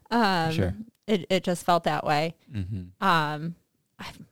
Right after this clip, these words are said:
Speaker 1: just had another thought too, and it escaped me. Um, but yeah, I mean, oh, I remember what it was. Um, when we were at the hospital and we, it was like, it ended up being the day we went home. We didn't
Speaker 2: Mm-hmm.
Speaker 1: realize it at the time, but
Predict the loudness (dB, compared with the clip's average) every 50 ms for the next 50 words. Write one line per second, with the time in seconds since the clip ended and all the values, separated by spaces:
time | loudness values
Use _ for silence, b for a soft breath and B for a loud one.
0 | _ _ -10 -10 -8 -6 -6 -4 -4 -2 -2 -4 -4 -6 -4 -6 -6 -6 -8 -6
1 | -4 -4 -4 -4 -6 -8 -8 -8 -8 -8 -6 2 2 2 2 0 -6 -12 -12 -12
2 | -12 -14 _ _ _ _ _ _ _ _ _ _ _ -12 -10 -8 -8 -6 -8 -8
3 | -8 -10 -12 -14 _ _ _ _ _ _ _ _ _ _ _ _ _ _ _ _
4 | _ _ _ _ 2 2 2 4 4 2 0 0 -4 -6 -6 -4 -4 -2 -4 -4
5 | -8 -10 _ _ _ _ _ _ _ 6 8 8 8 8 6 4 2 2 2 0
6 | 0 0 0 0 0 0 0 2 2 2 2 0 -4 B B B B B B B
7 | B B B B 0 2 2 4 4 2 0 -2 -4 -8 -12 -16 _ _ _ _
8 | _ _ _ _ _ -2 0 0 2 2 2 2 2 2 2 2 0 0 0 -4
9 | -4 -2 -2 -2 -4 -6 -8 -6 -4 -2 -2 -2 0 -2 -2 -4 -8 _ _ -6
10 | -2 -2 -2 -2 -2 -6 -8 -10 -12 -12 -12 -14 _ _ -8 -6 -6 -6 -4 -4
11 | -4 -4 -6 -6 _ _ _ _ _ _ -4 2 2 4 4 4 4 2 0 0
12 | -2 -4 -2 -2 -4 -2 -2 -2 -2 0 -2 -4 -4 -6 -8 -6 -2 0 0 0
13 | 0 0 -2 -4 -4 -4 -2 0 0 2 2 2 0 -2 -2 -4 -4 -6 -4 -8
14 | -8 -6 -2 -2 0 0 0 0 0 -2 -2 -2 -6